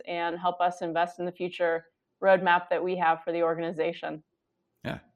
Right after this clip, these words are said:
Speaker 2: And how would, how would you describe your aspirational company culture?
Speaker 1: Oh, gosh.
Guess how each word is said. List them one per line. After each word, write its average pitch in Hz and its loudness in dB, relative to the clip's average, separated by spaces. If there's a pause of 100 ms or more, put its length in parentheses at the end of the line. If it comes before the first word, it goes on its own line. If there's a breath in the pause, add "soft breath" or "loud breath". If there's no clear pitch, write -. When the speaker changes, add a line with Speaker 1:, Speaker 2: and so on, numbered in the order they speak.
(300 soft breath)
Speaker 2:
And 95 -2
how 131 6
would, 131 4
how 135 4
would 135 2
you 127 0
describe 98 2 (380)
your 95 -2
aspirational 82 -2 (220)
company 82 -8
culture? - -8 (1160)
Speaker 1:
Oh, 175 0
gosh. 165 2